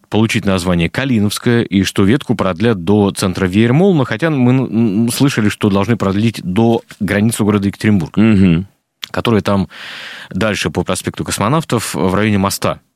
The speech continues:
Speaker 1: Там мост есть.
Speaker 2: Мгм.
Speaker 1: А, я так понимаю, по-моему, это икат даже. Так получается. Так вот, стро-, срок строительства станции зависит от огромного количества факторов.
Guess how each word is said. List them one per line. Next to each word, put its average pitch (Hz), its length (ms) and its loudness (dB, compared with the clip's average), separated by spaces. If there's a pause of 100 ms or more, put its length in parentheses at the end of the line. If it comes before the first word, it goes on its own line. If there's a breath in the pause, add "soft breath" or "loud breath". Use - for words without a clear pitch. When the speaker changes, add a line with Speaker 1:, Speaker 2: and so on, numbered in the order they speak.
Speaker 1:
Там 80 140 -4
мост 85 280 0
есть. - 200 -12 (300 loud breath)
Speaker 2:
Мгм. 85 460 2
Speaker 1:
А, 85 200 0
я 85 120 0
так - 120 -4
понимаю, 95 480 0 (300)
по-моему, 98 240 0
это 90 160 0
икат 82 280 -4
даже. - 240 -8 (260)
Так - 180 -6
получается. - 560 -8 (480 loud breath)
Так 165 160 0
вот, 113 180 2
стро-, 123 240 0
срок 185 280 0
строительства 139 480 0
станции 120 500 0
зависит 107 380 2
от 107 120 -2
огромного 104 380 0
количества 95 340 0
факторов. 101 560 -4